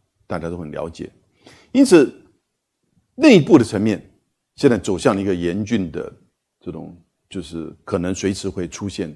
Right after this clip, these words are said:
碰撞。两岸的层面，当然你看到大陆这边因为二一四跟五二零事件，所以你把整个台湾、台海的水域作为一个常态执法水域了，哦，那不管是在惊吓，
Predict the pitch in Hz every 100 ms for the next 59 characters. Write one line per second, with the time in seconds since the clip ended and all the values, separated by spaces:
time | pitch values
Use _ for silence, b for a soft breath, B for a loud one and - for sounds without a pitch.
0 | _ - 110 87 104 76 _ _ _ _
1 | b b b 160 156 202 254 160 160 147
2 | 151 131 107 90 113 98 87 - b b
3 | b b b _ _ - 165 143 131 135
4 | 139 135 139 127 120 _ _ 131 127 123
5 | 127 123 127 123 120 101 110 95 104 101
6 | 95 104 95 98 85 104 101 95 90 87
7 | 85 - 90 92 101 104 67 - 90 104
8 | 98 85 92 95 85 104 82 - _ _
9 | _ - 107 95 95 87 - 87 98 120
10 | 90 - 95 101 85 92 - 82 92 80
11 | 73 _ _ _ _ _ _ 76 71 _
12 | _ _ _ _ - 107 98 92 _ _
13 | _ _ 117 107 104 87 80 - 101 92
14 | 117 117 110 123 87